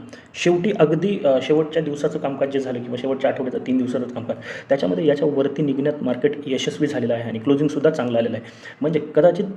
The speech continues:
हा महिना या पद्धतीची कॅन्डल फॉर्म होण्याची शक्यता आहे. एक मोठी कॅन्डल आपल्याला बनताना पाहायला मिळू शकते. अगदी तेवीस हजार ते तेवीस पाचशे, तेवीस सातशे पर्यंतचा प्रवास, हे पूर्ण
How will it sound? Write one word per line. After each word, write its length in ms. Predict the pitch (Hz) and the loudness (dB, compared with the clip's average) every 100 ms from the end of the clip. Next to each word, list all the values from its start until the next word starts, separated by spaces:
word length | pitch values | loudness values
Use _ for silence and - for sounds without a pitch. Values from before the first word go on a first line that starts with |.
| - | -8
हा 160 | 151 | -4
महिना 400 | 175 139 147 160 180 127 | -2 -2 -2 -2 -4 0
या 100 | 151 | 0
पद्धतीची 520 | 165 139 139 139 - | 0 -2 -2 -6 -4
कॅन्डल 340 | 151 135 131 139 | -4 -2 -2 -2
फॉर्म 280 | 135 135 135 | 0 0 0
होण्याची 400 | 117 123 120 170 | -2 -2 -2 -4
शक्यता 500 | 143 - 135 123 131 | -4 -6 -4 -2 -2
आहे. 240 | 135 123 - | -2 -2 -4
एक 160 | 143 - | -6 -4
मोठी 340 | 120 127 170 | -2 0 0
कॅन्डल 260 | 139 131 123 | 0 2 0
आपल्याला 260 | - 143 | 0 0
बनताना 300 | 156 120 120 | 0 0 -2
पाहायला 200 | 123 127 | -2 0
मिळू 140 | 120 120 | 0 0
शकते. 240 | 117 123 - - - | 0 -4 -6 -10 -8
अगदी 180 | 131 143 | -6 -4
तेवीस 380 | 143 139 139 | -2 -2 -2
हजार 180 | 135 135 | -2 -2
ते 440 | 139 - 180 240 - - - - | -2 -6 0 0 0 -10 -12 -6
तेवीस 240 | 143 147 | -4 -4
पाचशे, 220 | 135 - 151 | -6 -4 -4
तेवीस 220 | 135 143 | -2 -4
सातशे 260 | 127 - 139 | -4 -4 0
पर्यंतचा 280 | 139 139 143 | 0 0 0
प्रवास, 320 | 131 113 - - - - | 0 -2 -4 -10 -2 2
हे 40 | |
पूर्ण 360 | - 165 170 | 4 4 4